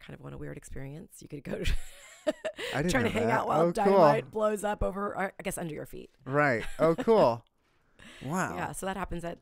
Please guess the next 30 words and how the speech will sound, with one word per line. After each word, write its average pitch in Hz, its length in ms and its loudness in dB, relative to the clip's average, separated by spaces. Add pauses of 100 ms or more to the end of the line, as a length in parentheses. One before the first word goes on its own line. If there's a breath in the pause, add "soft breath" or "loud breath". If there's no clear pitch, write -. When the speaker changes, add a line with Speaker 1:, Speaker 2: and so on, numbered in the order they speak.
Speaker 1:
on, 156 320 -10
on 175 160 -10
campus. - 600 -12 (500 soft breath)
Those 185 180 -14
kids, 202 260 -12
I 170 60 -8
guess, 175 220 -14 (120)
they 170 80 -16
can't - 180 -14
fall 160 160 -10
asleep - 240 -14
at - 80 -8
their - 140 -12
desks - 420 -14
Speaker 2:
<laughs> - 0 -
Speaker 1:
when 139 100 0
they're 156 140 8
studying. 151 580 -2 (300)
<laughs> - 280 -14
Speaker 2:
Are 143 120 0
you 180 160 0
paid 160 400 0
by 170 180 2
anybody 160 480 0
to 151 80 -8
pro-, 139 340 -4 (120)
promote 127 320 -2
their 135 100 -4
stuff? 135 240 -4
Speaker 1:
No. 156 680 -4